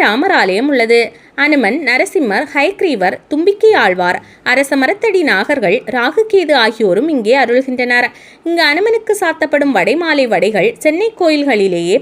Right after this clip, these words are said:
பெரியவை. தஞ்சாவூருக்கு அருகே திருவெள்ளியங்குடியில் கோலவில்லி ராமர் மூலவராகவும் சிருங்கார சுந்தரர் உற்சவராகவும்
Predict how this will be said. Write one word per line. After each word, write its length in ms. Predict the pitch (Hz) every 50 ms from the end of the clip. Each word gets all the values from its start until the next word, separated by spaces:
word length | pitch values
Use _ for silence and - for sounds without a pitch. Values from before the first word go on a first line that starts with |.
| -
பெரியவை. 400 | 294 262 254 254 247 240 247 247 247 240 - - - _ _ _ _ _
தஞ்சாவூருக்கு 640 | 285 302 311 381 427 453 415 415 415 403 - - 285
அருகே 260 | 240 202 175 - 190 247 294 - -
திருவெள்ளியங்குடியில் 960 | - 311 302 269 254 247 277 320 427 440 440 339 294 226 196 175 180 190 - -
கோலவில்லி 520 | 330 359 403 427 466 403 403 349 339 320 294 262
ராமர் 320 | 220 202 214 240 254 233 208
மூலவராகவும் 760 | 190 208 262 302 330 330 311 277 208 208 - 175 170 180 196 - - - -
சிருங்கார 440 | - 349 349 359 359 349 349 370 427 494 - -
சுந்தரர் 420 | 339 320 302 262 202 202 240 320 277 247
உற்சவராகவும் 760 | 247 - - 370 359 381 349 277 220 220 - 180 180 226